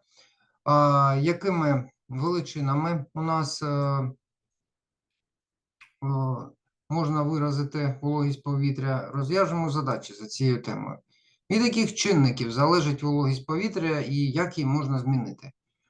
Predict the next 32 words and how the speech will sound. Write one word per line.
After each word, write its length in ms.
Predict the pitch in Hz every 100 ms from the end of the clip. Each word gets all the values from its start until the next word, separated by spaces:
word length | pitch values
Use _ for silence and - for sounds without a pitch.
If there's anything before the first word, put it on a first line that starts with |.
| _ _
А, 420 | 131 135 131 131
ми, 220 | 131 190 226
е, 840 | 196 - 120 139 135 135 131 131 - _ _ _
чули 340 | - 226 180 139
фрази 360 | 156 165 170
ось 140 | 175 -
такі: 240 | 170 170
"вологе 400 | 143 170 170 147
повітря". 520 | 135 135 131 131 127
Як 240 | 127 196 214
оцінити 500 | 208 214 175 127 113
ступінь 460 | - 180 185 185
вологості 580 | 123 127 139 139 139 131 135
повітря? 460 | 113 92 - - _ _ _ _ _
Для, 300 | 127 196 220
е, 720 | 190 139 143 160 151 147 -
оцінення 560 | 143 147 208 196 170 151
ступеня 500 | - 147 151 143 135
вологості 560 | 139 156 143 135 - 143
повітря 420 | 190 226 240 185
використовується, 960 | 165 170 165 - 202 180 156 143 156
е, 140 | 139 - _ _ _ 143 147 147
така 260 | 139 170 170
величина, 480 | 160 170 165 190 202
як 160 | 139
абсолютна 480 | 131 - 160 175 156
вологість. 760 | 127 156 147 104 95 - - -
Позначається 680 | 147 147 165 139 160 139 -
вона 300 | 139 143 139
ось 100 | 131
так: 280 | 131 120 -
ро, 360 | 143 143 110